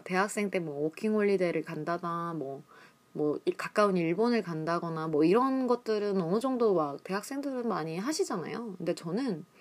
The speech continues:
그런 경험이 단 한 번도 없었어요. 심지어 가까운 일본조차도 저는 가본 적이 단 한 번도 없었습니다. 저는 그냥 계속 한국에 있었어요.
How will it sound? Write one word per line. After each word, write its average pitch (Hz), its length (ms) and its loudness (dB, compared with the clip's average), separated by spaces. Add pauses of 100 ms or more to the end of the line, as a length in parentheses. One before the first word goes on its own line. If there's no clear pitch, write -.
(1000)
그런 285 380 6
경험이 190 360 2
단 160 320 -6
한 247 260 -4
번도 240 580 -4
없었어요. - 480 -10 (480)
심지어 302 380 2
가까운 180 800 2
일본조차도 165 1160 -2
저는 165 300 -10
가본 156 340 -8
적이 170 320 -4 (460)
단 170 420 -4
한 247 160 2
번도 247 300 2
없었습니다. - 580 -4 (800)
저는 339 200 8
그냥 285 380 0
계속 208 360 -2
한국에 240 340 0
있었어요. - 420 -8